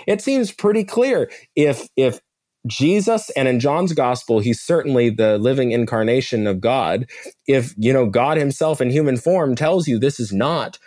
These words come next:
my time," that seems like it's pretty definitive. But Mary ends up just turning around and walking over to servants and saying, "Yeah, do whatever he says."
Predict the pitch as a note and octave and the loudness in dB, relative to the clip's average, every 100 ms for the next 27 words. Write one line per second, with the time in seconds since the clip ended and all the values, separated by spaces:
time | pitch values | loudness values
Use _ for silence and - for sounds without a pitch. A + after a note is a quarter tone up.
0 | _ - A#2 C#3 C3+ D#3+ F3+ G#2+ F#2 C#3+ | _ -2 0 0 0 -2 0 -2 -2 -4
1 | - _ _ - E3+ - G#3+ A3 G#3 F#3+ | -6 _ _ -4 -4 -2 0 0 0 0
2 | E3 - - G3 D#3+ D#3 A3+ B3 C#3+ - | -2 -2 -2 0 0 0 0 0 -2 -6
3 | _ _ _ _ _ - D#3 C3+ D3 A#3 | _ _ _ _ _ -2 -2 0 0 0
4 | G3+ D#3+ D3 D3+ D#3+ D3+ C#3 - F#3 F#3 | 0 0 0 0 0 -2 -6 -4 0 2
5 | E3+ C3+ F3 E3 C3+ A#2+ - A#2+ A#2 C3+ | 2 0 0 -2 -2 -2 0 0 2 0
6 | D#3+ D#3 C#3 C#3 B2 A2+ - G3 F3 A#2+ | 0 2 2 2 0 -2 -2 0 0 0
7 | B2+ A#2+ C#3+ C3 B2 A#2+ _ _ _ - | -2 -2 0 0 0 -4 _ _ _ -2
8 | D#3 C#3+ B2+ - C3+ C3 D#3 D#3 C#3 B2+ | 0 0 -2 -8 -6 0 2 2 2 0
9 | B2 - F#3 G2 - - | -2 -2 -2 -2 -6 -12